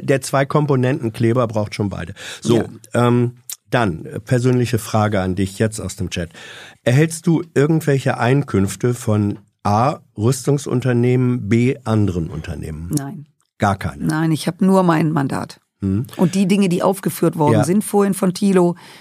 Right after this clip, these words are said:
Speaker 2: ist alles Ehrenamt.
Speaker 1: Ja. Ähm,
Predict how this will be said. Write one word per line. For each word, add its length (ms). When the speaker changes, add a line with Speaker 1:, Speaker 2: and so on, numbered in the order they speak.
Speaker 2:
ist 140
alles 240
Ehrenamt. 580
Speaker 1:
Ja. 320
Ähm, 320